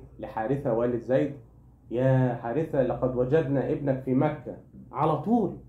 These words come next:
آه، زي حارثة أخذ، آه، شقيقه وإيه، وذهبوا إلى مكة وقابلوا سيدنا محمد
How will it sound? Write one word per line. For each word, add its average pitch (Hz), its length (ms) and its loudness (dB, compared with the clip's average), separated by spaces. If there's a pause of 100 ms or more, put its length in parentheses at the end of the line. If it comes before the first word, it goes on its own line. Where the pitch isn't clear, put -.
(420)
آه، 117 480 0
زي 120 480 2
حارثة 135 600 0
أخذ، 131 260 0 (460)
آه، 107 160 -2
شقيقه 160 480 0
وإيه، 127 640 2
وذهبوا 127 600 2
إلى 131 340 2 (240)
مكة 147 380 0
وقابلوا 127 560 2
سيدنا 113 460 0
محمد 117 560 -2